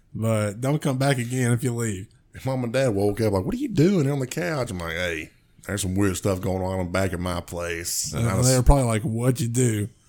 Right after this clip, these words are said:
Speaker 2: Yeah. I think I finally came clean. And then <sighs> Mom was not happy. Neither was Dad.
Speaker 1: <laughs> Yeah, neither was I. Neither was Ryan.
Speaker 2: And nothing, and what's weird is,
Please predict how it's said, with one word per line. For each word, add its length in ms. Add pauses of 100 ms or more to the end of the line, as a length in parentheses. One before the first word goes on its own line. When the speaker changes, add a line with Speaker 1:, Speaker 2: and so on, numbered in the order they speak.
Speaker 2:
Yeah. 380 (400)
I 60
think 200
I 60
finally 380
came 280
clean. 580 (580)
And 140
then 420
<sighs> 60 (1040)
Mom 400
was 140
not 460
happy. 480
Neither 200
was 140
Dad. 420
Speaker 1:
<laughs> 40 (440)
Yeah, 260
neither 360
was 180
I. 360
Neither 220
was 160
Ryan. 520
Speaker 2:
And 200
nothing, 440
and 120
what's 200
weird 340
is, 680